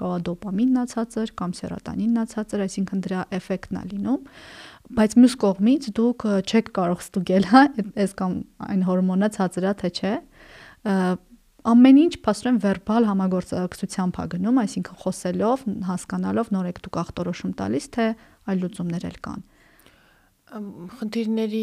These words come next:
Speaker 2: զգալի մասը, այո, տենց նեյրոմեդիատորների քանակային տատանումների հետ են կապված, որ, ցավոք, էդ ախտորոշման եղանակը չկա մեզ մոտ, չեն կարողանում անել։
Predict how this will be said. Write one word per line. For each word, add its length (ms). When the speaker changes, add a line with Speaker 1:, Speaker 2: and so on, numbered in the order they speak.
Speaker 2:
զգալի 420
մասը, 400
այո, 280
տենց 280
նեյրոմեդիատորների 1080
քանակային 640
տատանումների 640
հետ 240
են 160
կապված, 540
որ, 240
ցավոք, 420
էդ 160
ախտորոշման 680
եղանակը 580
չկա 340
մեզ 220
մոտ, 220
չեն 180
կարողանում 600
անել։ 400